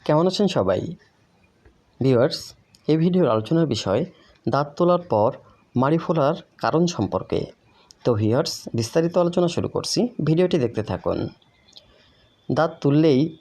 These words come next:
যে মাড়ি ফুলে ওঠে এমনটি কিন্তু নয়, তবে কারো কারো ক্ষেত্রে বিশেষ কিছু কারণে দেখা যায় যে দাঁত তোলার পরে সেই স্থান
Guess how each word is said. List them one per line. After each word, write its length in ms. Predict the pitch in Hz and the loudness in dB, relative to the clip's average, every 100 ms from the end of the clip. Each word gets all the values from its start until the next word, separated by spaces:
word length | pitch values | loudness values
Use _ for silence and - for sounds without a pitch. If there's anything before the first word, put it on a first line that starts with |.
| 117 | -4
যে 140 | 110 | 0
মাড়ি 280 | 110 104 139 | 2 2 0
ফুলে 260 | - 165 160 | 0 0 2
ওঠে 280 | 151 117 123 - - | 0 0 -2 -2 -4
এমনটি 340 | 120 151 175 | -2 0 0
কিন্তু 280 | 185 165 151 107 | 0 0 2 0
নয়, 220 | 101 - - _ _ _ | -2 -6 -12 _ _ _
তবে 260 | 160 147 131 185 - | 0 2 2 -2 -4
কারো 260 | - 117 160 | 0 2 2
কারো 220 | 190 190 | 2 0
ক্ষেত্রে 480 | 190 123 - 113 127 - _ _ | 0 -4 0 0 -2 -4 _ _
বিশেষ 360 | 117 139 185 180 | -4 0 -2 -2
কিছু 200 | 175 - | -4 -4
কারণে 380 | - 131 131 131 | -2 0 2 2
দেখা 280 | 107 107 131 | 0 0 2
যায় 220 | 107 117 - - - - | 2 0 -6 -20 -14 -4
যে 160 | 123 123 - - - | 0 2 0 -6 -4
দাঁত 220 | 127 139 - | -2 -2 -2
তোলার 240 | 123 135 | 0 0
পরে 260 | 151 117 110 - | 0 0 2 0
সেই 340 | - 165 165 | -2 0 2
স্থান 300 | 165 - 120 | 0 -2 -2